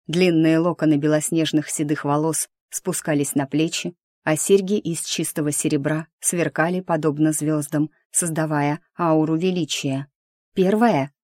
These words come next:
невольно резанула мне слух. "Есть и другие?" "Ещё бы!" — фыркнула Марфа.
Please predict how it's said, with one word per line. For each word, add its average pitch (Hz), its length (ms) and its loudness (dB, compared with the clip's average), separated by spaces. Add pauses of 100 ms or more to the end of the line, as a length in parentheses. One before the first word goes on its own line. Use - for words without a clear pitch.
(120)
невольно 165 480 2
резанула 156 500 2
мне 165 220 0
слух. - 480 -6 (340)
"Есть 175 480 -2
и 180 100 -4
другие?" 160 640 0 (280)
"Ещё 185 500 4
бы!" — 147 160 -2 (280)
фыркнула 160 480 0
Марфа. 147 440 -2